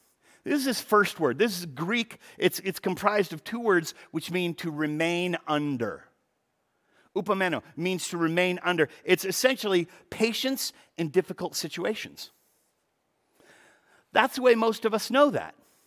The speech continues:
"Oh, I, I'm being, I'm having patience. I'm, I'm practicing patience. I wish I had more patience," right?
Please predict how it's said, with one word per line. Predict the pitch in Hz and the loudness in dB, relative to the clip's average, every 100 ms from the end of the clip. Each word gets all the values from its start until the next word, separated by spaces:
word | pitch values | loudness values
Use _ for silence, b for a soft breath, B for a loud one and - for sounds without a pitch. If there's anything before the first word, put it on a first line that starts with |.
| - | -4
"Oh, | 151 165 | 0 4
I, | 151 147 | 4 2
I'm | 151 | 0
being, | 143 151 | -2 0
I'm | 151 147 | 0 0
having | 147 147 143 | -2 -2 -4
patience. | - 180 156 - 98 - - b - | -6 -6 -4 -8 -12 -14 -14 b -4
I'm, | 139 143 | -2 -2
I'm | 147 135 | -2 -4
practicing | - 151 - 165 156 143 | 2 2 2 -4 -4 -6
patience. | - 180 - - - - - B B | -4 -4 -2 -10 -10 -12 -12 B B
I | - | -4
wish | 127 123 | -2 -2
I | 156 | 0
had | 175 196 160 | 2 2 0
more | 139 | -4
patience," | 117 - 123 - 110 - - | -4 -6 -8 -8 -14 -12 -8
right? | 123 123 190 | 0 4 4